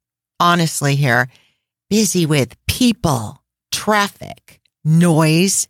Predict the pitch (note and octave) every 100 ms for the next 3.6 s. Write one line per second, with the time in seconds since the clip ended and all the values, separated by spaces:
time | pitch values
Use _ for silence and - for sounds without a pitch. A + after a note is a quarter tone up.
0 | _ - - - - F3+ E3+ D#3 D#3+ E3+
1 | - - F3+ - F3+ D3+ D3 G#3+ G#3 A3
2 | A3 A3+ A3 _ _ F3+ F#3 E3 F3 F3
3 | D#3 D#3 - _ D#3+ C#3